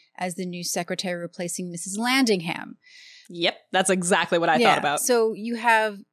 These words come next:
Speaker 1: her replacing Missus Landingham on The West Wing after some time of, you know, mourning. But
Speaker 2: Mm-hmm.
Speaker 1: she's coming into these two established series,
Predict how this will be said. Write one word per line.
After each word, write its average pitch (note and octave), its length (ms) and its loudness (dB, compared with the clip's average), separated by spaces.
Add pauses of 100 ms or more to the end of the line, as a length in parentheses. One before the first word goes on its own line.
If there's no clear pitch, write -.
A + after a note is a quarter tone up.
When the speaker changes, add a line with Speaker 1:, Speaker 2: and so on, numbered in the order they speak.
(220)
Speaker 1:
her A3+ 140 -2
replacing A3 680 -2
Missus G#3 320 -6
Landingham G#3+ 600 -2
on F#3+ 160 -6
The G3 80 -6
West G#3 320 -2
Wing E3 460 -6
after F#3+ 220 -6
some G#3+ 220 -2
time G3 420 -4
of, F3+ 180 -10
you G3 100 -8
know, E3 200 -8
mourning. F#3 680 -4 (580)
But G#3 100 -2
Speaker 2:
Mm-hmm. F#3+ 60 -2
Speaker 1:
she's A3+ 160 -2
coming C4 320 2
into A#3 200 -2
these G3+ 200 -4
two - 180 -4
established G#3 640 0
series, F#3 560 -4